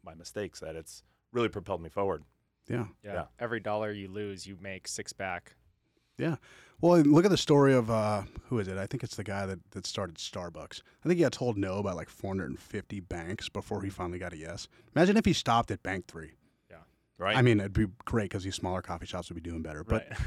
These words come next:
Speaker 3: <laughs>
Speaker 2: still, I mean, like, he grew a, a conglomerate in the coffee business because he was told no, but he kept going.
Speaker 3: Or
Speaker 2: The perseverance.
Speaker 3: Yeah, Abraham Lincoln, you know, he failed several times for about fifteen years until he finally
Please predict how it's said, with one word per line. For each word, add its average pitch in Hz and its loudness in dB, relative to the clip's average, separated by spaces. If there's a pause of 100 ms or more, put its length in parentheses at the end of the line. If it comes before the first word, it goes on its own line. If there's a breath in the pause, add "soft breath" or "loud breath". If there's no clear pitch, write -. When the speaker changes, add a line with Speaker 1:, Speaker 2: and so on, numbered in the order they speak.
Speaker 3:
<laughs> - -20
Speaker 2:
still, 175 4
I 107 4
mean, 120 10
like, 120 4
he 175 2
grew 127 8
a, 104 0
a - -8
conglomerate 107 2
in 98 -2
the 95 -4
coffee 107 -4
business 95 -8
because - -6
he 110 -2
was 101 -6
told 101 -2
no, 95 -4 (100)
but 107 -8
he 107 -4
kept - -10
going. 85 -10 (180)
Speaker 3:
Or 113 -2
Speaker 2:
The 107 -4
perseverance. 98 -4
Speaker 3:
Yeah, 110 0
Abraham 107 -4
Lincoln, 92 -12 (140)
you 110 -16
know, 98 -8
he 101 -12
failed 98 -8
several 107 -6
times 95 -12
for 101 -10
about 95 -10
fifteen 107 -12
years 101 -8
until 101 -12
he 98 -12
finally 92 -14